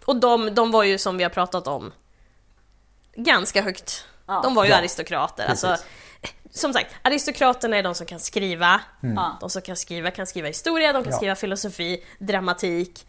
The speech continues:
Speaker 2: Ja.
Speaker 1: Ja.
Speaker 3: Ja, de har framförallt tiden att göra det.
Speaker 1: Ja.
Speaker 2: Precis.
Speaker 3: Det
Speaker 1: Det är också så här, de är inte rädda för
Speaker 2: Materialen.
Speaker 1: att svälta
Speaker 3: Ja.
Speaker 1: ihjäl, liksom.
Speaker 2: Nej.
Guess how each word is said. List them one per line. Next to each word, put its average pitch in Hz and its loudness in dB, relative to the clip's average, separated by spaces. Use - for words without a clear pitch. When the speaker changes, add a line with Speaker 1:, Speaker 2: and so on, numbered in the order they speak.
Speaker 2:
Ja. - 2
Speaker 1:
Ja. 117 6
Speaker 3:
Ja, - -6
de 143 0
har 139 4
framförallt 120 2
tiden 147 0
att 95 -4
göra 107 -2
det. 98 -6
Speaker 1:
Ja. - -12
Speaker 2:
Precis. 214 2
Speaker 3:
Det 107 -4
Speaker 1:
Det 247 2
är 247 8
också 247 0
så 220 0
här, 190 2
de 190 0
är 196 0
inte 190 8
rädda 190 4
för 180 6
Speaker 2:
Materialen. 175 4
Speaker 1:
att 185 2
svälta 185 2
Speaker 3:
Ja. 185 4
Speaker 1:
ihjäl, 185 2
liksom. - -16
Speaker 2:
Nej. 117 -6